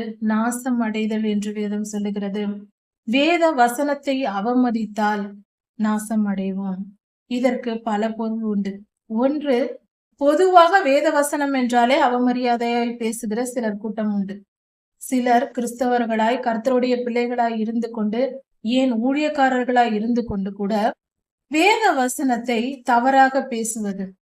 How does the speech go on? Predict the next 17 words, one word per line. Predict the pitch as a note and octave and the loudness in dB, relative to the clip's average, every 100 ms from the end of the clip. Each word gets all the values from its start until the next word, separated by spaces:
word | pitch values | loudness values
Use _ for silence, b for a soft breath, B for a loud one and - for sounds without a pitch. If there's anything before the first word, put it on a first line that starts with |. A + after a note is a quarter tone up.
| _ _ _ _ _ _ _ _ _ _ _ _ | _ _ _ _ _ _ _ _ _ _ _ _
வசனத்தை | A#3 B3+ C4 E4+ D#4+ - B3 A#3+ A#3 | 4 4 4 0 -2 -2 -2 0 4
மதிக்காமல் | A#3+ D4 D4 C#4+ B3+ B3 B3 | 4 2 0 0 2 0 -2
பேசுவது. | A#3+ A3 G#3+ A3+ G#3 G3 G3 - _ _ _ _ _ _ _ _ _ A3 | -2 -4 -4 -6 -6 -6 -10 -16 _ _ _ _ _ _ _ _ _ 2
வசனம் | A#3+ B3 F#4 F#4 E4 D#4 | 2 4 2 2 0 -2
அப்படி | A#3+ A#3 B3 | -4 -4 -2
இருக்கிறது, | D4 F4+ F#4 D#4 B3+ C4+ C#4 | -2 -2 0 2 4 4 4
அதெல்லாம் | G3+ G#3+ B3 B3 | 2 0 0 2
நடக்காது. | A3+ A3+ A3+ G3+ - _ _ _ _ _ _ _ _ _ _ _ _ _ | 0 -2 -4 -6 -10 _ _ _ _ _ _ _ _ _ _ _ _ _
வசனம் | B3 B3 - F#4 G4 D#4 | -2 -2 -4 -6 -4 -2
இருக்கிறது, | A#3+ A3+ A3 G3+ F#3+ - | -2 -2 -4 -4 -6 -8
அது | A#3 A#3+ | -6 -2
அப்படி | B3+ A#3+ C4 | -2 -2 0
நடக்காது | B3+ B3 E4 F#4 F4+ E4+ | 2 2 4 4 4 4
என்று | D4 C4+ B3+ | 0 0 -2
எப்படி | A3+ B3+ C4 | 0 -2 -2
சொல்ல | - B3 A3 | -2 -6 -4
முடியும்? | A3 G#3+ G#3+ A3 | -2 -2 -4 -8